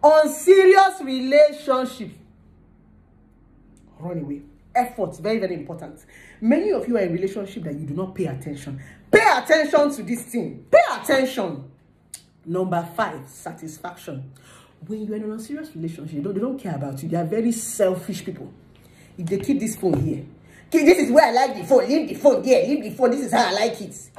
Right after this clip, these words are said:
They keep this eyeglass here. Leave the eyeglass there. Don't change it. Don't change it. Very selfish point of people.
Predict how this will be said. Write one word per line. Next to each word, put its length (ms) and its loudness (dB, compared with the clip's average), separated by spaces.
They 100 -4
keep 200 2
this 160 -8
eyeglass 440 -2
here. 220 -6
Leave 260 6
the 80 4
eyeglass 540 2
there. 380 2
Don't 260 6
change 260 2
it. 200 -8
Don't 240 4
change 240 2
it. 140 -12
Very 380 -2
selfish 840 0
point 260 -6
of 140 -12
people. 340 -18